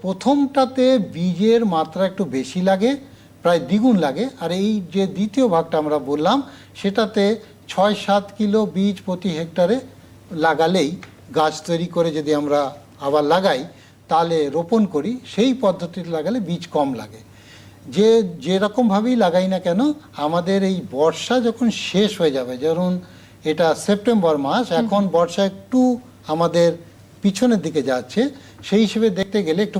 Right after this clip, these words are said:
Speaker 1: পরে শুরু হয়। তো সেপ্টেম্বর থেকে এটা লাগানো শুরু করব আমরা, এবং এটা ছ মাসের এটা ফসল, ছ
Speaker 2: আচ্ছা,
Speaker 1: মাসের
Speaker 2: আমরা,
Speaker 1: তৈরি হয়ে
Speaker 2: আমরা
Speaker 1: যাবে।
Speaker 2: একটুখানি অপেক্ষা করি, একজন দর্শক বন্ধু ফোনে রয়েছেন, আহ, শুনে নি উনি কি বলছেন।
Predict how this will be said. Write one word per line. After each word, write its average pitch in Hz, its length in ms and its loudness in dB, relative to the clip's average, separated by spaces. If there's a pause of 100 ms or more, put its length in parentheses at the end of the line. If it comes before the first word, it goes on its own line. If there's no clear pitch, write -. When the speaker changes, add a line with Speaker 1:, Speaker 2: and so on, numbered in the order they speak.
(120)
Speaker 1:
পরে 196 360 4
শুরু 185 360 -2
হয়। 156 280 0 (420)
তো 208 100 -2
সেপ্টেম্বর 240 800 2
থেকে 214 400 0
এটা 233 460 0
লাগানো 147 540 0 (180)
শুরু 160 160 -4
করব 143 340 -2
আমরা, 147 340 0 (500)
এবং 202 460 2
এটা 196 360 0
ছ - 120 -8
মাসের 175 520 0 (380)
এটা 147 200 -2 (120)
ফসল, 120 340 -6
ছ - 20 -20 (240)
Speaker 2:
আচ্ছা, 175 240 -2
Speaker 1:
মাসের 170 240 0
Speaker 2:
আমরা, 262 200 2
Speaker 1:
তৈরি 147 100 2
হয়ে 247 100 -6
Speaker 2:
আমরা 262 200 0
Speaker 1:
যাবে। 269 160 -6
Speaker 2:
একটুখানি 311 420 -4
অপেক্ষা 269 380 -4
করি, 269 240 2
একজন 254 260 0
দর্শক - 320 0
বন্ধু 285 300 -2
ফোনে 277 340 2
রয়েছেন, 160 440 0 (360)
আহ, 220 120 2
শুনে 320 300 4
নি 320 100 4
উনি 214 160 4
কি 185 140 -2
বলছেন। 135 460 -2